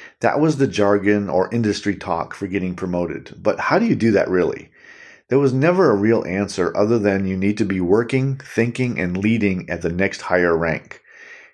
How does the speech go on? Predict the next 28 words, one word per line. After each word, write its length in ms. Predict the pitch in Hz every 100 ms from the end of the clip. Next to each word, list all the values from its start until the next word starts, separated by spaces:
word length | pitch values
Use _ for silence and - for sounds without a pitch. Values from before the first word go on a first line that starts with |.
| -
Everyone's 500 | 104 143 170 170 143
definition 680 | 123 123 107 107 - 101 98
or 160 | 92 90
perspective 920 | - 90 - 160 196 - 85 82 82
may 140 | 98
be 100 | 98
slightly 500 | 87 - 101 120 135
different 540 | 120 98 139 120 92 - - - - -
on 100 | 98
how 220 | 95 98
you 160 | 104
show 260 | 113 - 90
potential. 640 | 90 101 127 135 - 60
It's 160 | - 87
often 440 | 80 101 104 107 -
a 100 | 92
judgment 460 | 90 98 85 76
call. 400 | - - - - _ _ -
A 140 | 101
leader 460 | 107 117 151 165 165
must 240 | 113 107
have 160 | 110 98
a 80 | 90
high 320 | - 104 131
level 480 | 117 104 95 101 -
of 100 | 87
emotional 580 | 87 87 90 92 87 -
intelligence. 800 | 87 - 76 78 - - -